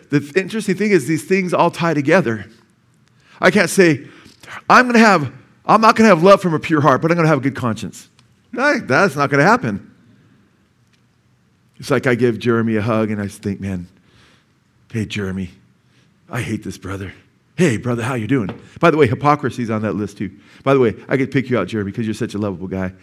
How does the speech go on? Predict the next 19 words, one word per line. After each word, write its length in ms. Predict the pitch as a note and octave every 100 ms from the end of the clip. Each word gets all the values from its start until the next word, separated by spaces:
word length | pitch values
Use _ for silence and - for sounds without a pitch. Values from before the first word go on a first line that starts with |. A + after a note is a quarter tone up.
| _ _ _
So 220 | - F#2+ G2 - - -
<laughs> 380 | _ _ - -
I 60 | A#2+
wouldn't 240 | E3+ F3
pick 220 | D3+ D#3
that 260 | C3+ C#3+ G2+
brother. 280 | A2+ G#2 G2
No, 80 |
I'm 60 | A#2
just 140 | -
kidding. 240 | - G#2 A#2 - - _ _ - -
<laughs> 560 | - - - - -
I 80 | -
love 240 | C#3+ D3 C3+
all 80 |
my 120 | C3 B2+
brothers 280 | C3 B2+
and 100 | A#2+
sisters. 480 | A2 A2 - G#2 -